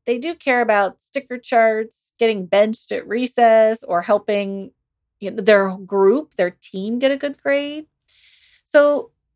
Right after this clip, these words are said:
motivation can come from lots of places. It can come from wanting to please your teacher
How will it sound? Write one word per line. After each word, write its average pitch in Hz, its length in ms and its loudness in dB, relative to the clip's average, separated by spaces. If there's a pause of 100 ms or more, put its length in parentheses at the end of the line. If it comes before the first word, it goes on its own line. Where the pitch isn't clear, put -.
(200)
motivation 349 720 -4
can 233 200 -6
come 233 540 -2
from 226 240 -4
lots 202 340 -2
of 214 200 -14
places. 381 560 -4
It 202 120 -10
can 196 200 -10
come 262 280 -4
from 208 220 -2
wanting 190 280 -2
to 190 60 -8
please 185 300 -8
your 180 100 -8
teacher 254 640 -4